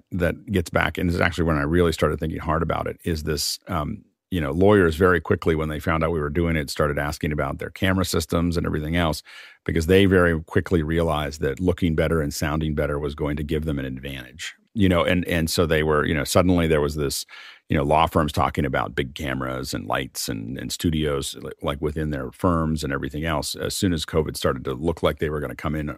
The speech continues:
online, some of them didn't. The older ones, <laughs> some of the older thinking ones, uh, were like, "Oh, I'll just come in over my webcam," and, and then they end up as a cat. I'm not a cat. Isn't that, isn't that, wasn't that the <laughs> people who don't understand it?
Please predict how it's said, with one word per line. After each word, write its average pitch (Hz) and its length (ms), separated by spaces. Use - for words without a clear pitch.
online, 71 560
some 131 180
of 135 80
them 85 140
didn't. 73 400
The - 80
older 90 240
ones, 82 420
<laughs> - 60
some - 200
of - 60
the - 140
older 104 220
thinking 85 400
ones, 78 320
uh, 90 80
were 85 120
like, 80 200
"Oh, 95 60
I'll 87 240
just 85 160
come 76 160
in 76 100
over 73 180
my 71 140
webcam," 71 500
and, - 240
and 78 160
then 78 120
they 76 80
end - 160
up - 120
as 78 120
a - 40
cat. - 380
I'm 87 140
not 95 160
a 95 40
cat. 78 440
Isn't 95 180
that, 95 160
isn't 95 220
that, 92 160
wasn't 92 220
that 87 120
the 90 100
<laughs> - 260
people - 220
who - 40
don't 98 200
understand 95 480
it? 95 160